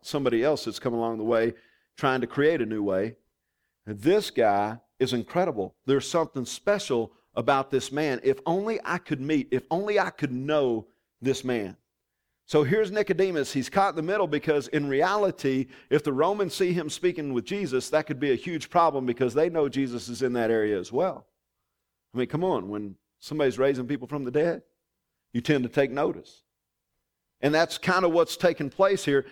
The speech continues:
At the same time, the religious people are going, "Hey, he better not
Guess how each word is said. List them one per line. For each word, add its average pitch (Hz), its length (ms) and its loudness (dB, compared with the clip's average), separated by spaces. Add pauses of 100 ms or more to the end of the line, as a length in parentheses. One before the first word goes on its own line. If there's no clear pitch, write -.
(180)
At 147 160 2
the 147 80 0
same 180 400 0
time, 147 580 -2 (400)
the 170 80 4
religious 175 500 4
people 160 320 0
are 147 80 4
going, 143 280 2
"Hey, 147 180 4
he 175 140 -2
better 180 260 2
not 160 300 -2